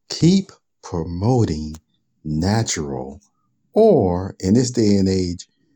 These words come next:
human writing. Hi, I'm James Lynch, and welcome to this James Powada Street moment.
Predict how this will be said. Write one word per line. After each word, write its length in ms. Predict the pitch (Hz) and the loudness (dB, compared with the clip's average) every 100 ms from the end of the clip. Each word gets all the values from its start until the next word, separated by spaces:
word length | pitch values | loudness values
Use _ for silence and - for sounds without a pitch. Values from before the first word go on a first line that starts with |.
| _ _ _ | _ _ _
human 760 | - - 240 143 98 87 90 85 _ | -14 0 4 4 4 2 -2 -6 _
writing. 540 | - 82 90 76 71 73 _ _ _ _ _ _ | -8 -2 -2 -2 -8 -20 _ _ _ _ _ _
Hi, 340 | 185 175 147 | -4 -2 -2
I'm 240 | 156 160 85 | -4 -2 -4
James 520 | 165 82 78 76 71 | -2 -4 -4 -6 -6
Lynch, 460 | 80 98 139 - - | -2 0 -2 -4 -10
and 480 | 85 156 156 76 80 | -8 -6 -6 -8 -4
welcome 500 | 135 98 - 147 71 | -4 -4 -8 -10 -8
to 120 | - 71 | -10 -10
this 260 | 73 71 | -10 -12
James 440 | - 92 87 85 - | -6 -4 -4 -6 -8
Powada 480 | 85 80 80 76 | -10 -8 -8 -10
Street 440 | 73 - 76 73 - | -12 -12 -12 -12 -10
moment. 720 | 80 71 71 65 60 _ | -10 -10 -10 -14 -16 _